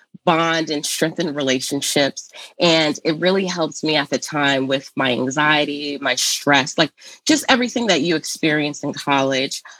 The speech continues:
And then by the time I got to art school, I was just like, "Oh, forget it.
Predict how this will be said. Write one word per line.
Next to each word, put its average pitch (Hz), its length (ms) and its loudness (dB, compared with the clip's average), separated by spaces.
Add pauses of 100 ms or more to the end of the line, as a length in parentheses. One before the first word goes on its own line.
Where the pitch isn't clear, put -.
(120)
And 165 220 2
then 190 100 2
by 185 160 2
the 156 120 0
time 165 300 -2
I 156 40 -4
got 156 240 0
to - 160 -6
art 233 240 2
school, 143 320 -4
I 156 220 2
was 175 180 -2
just - 180 -6
like, 180 180 -2
"Oh, 359 160 0
forget 180 520 -4
it. 160 160 0